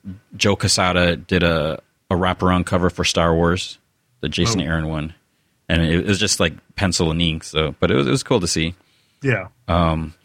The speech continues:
Speaker 1: found out more about Thor, and this is why I feel like I should have written it up, because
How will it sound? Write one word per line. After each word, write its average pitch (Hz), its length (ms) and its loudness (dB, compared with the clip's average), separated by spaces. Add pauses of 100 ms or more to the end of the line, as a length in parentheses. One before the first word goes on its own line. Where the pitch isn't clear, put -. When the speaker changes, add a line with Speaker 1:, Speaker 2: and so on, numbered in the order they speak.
(200)
Speaker 1:
found 123 200 0
out 135 120 0
more 107 180 4
about 90 320 0 (360)
Thor, 85 460 0 (880)
and 101 180 2
this 123 160 2
is 123 100 2
why 98 200 2
I 87 40 2
feel 95 160 0
like 85 100 0
I 80 60 -2
should 107 180 0
have 87 100 0
written 87 180 -2
it 82 100 -4
up, 82 160 -4
because - 400 -6